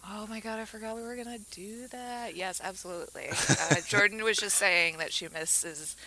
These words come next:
Speaker 1: when we used to have guests. So maybe we'll start having guests again. We'll see.
Speaker 2: <laughs> Oh, I love it. Well,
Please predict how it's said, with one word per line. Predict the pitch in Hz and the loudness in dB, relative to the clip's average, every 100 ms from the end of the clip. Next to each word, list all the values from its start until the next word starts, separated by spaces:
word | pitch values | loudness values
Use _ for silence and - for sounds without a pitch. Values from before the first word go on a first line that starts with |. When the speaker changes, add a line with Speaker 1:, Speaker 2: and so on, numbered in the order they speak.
| - - | -12 -10
Speaker 1:
when | 165 160 | -8 -6
we | |
used | 151 151 - | -4 -4 -4
to | |
have | 170 143 | -4 -4
guests. | 151 - - - - | -4 -2 -2 2 6
So | - 226 - 247 - | 12 12 12 12 12
maybe | 220 156 | 12 12
we'll | 170 | 10
start | 202 156 | 8 8
having | - 160 | 4 2
guests | - 113 - | 2 0 -2
again. | 160 131 - - - | -4 -6 -6 0 0
We'll | - | 0
see. | - 147 - 151 | 2 6 8 8
Speaker 2:
<laughs> | - - 113 123 - - - - | 6 -2 0 0 -2 -8 -8 2
Oh, | 85 87 - - - - | 6 6 6 -8 -12 -4
I | |
love | 50 - | -2 -2
it. | - - - - | -6 -10 -10 8
Well, | 123 120 | 10 10